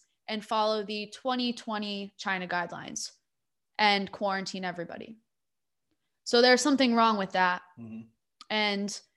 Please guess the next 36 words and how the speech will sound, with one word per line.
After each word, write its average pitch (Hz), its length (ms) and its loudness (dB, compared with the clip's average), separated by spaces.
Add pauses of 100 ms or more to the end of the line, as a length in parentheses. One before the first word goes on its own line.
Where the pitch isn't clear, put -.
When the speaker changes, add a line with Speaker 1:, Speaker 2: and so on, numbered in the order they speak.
(260)
Speaker 1:
we 226 200 0
need 220 280 2
to 208 200 -8
realize 185 580 4
that 180 580 4 (240)
not 202 400 4
everything 190 840 -2 (400)
that 190 120 -2
is 185 140 -8
happening 180 640 -6
is, 180 400 -6
or 190 140 -2
not 202 200 2
everything 233 380 -2
that 214 140 -6
we 214 100 -8
hear 208 320 0
is 185 240 -4
one 190 120 -4
hundred 185 240 -4
percent 180 300 -8
true. - 220 -10 (960)
Speaker 2:
Yeah, 120 220 -12
it's - 100 -18
kinda 147 160 -10
like 135 240 -10
the 127 80 -12
guy 127 440 -6
who 113 320 -6
has, 110 260 -4
like, 113 140 -4
a 101 120 -10
freak 117 420 -10
forklift 113 680 -6
accident 95 500 -12
who 104 200 -12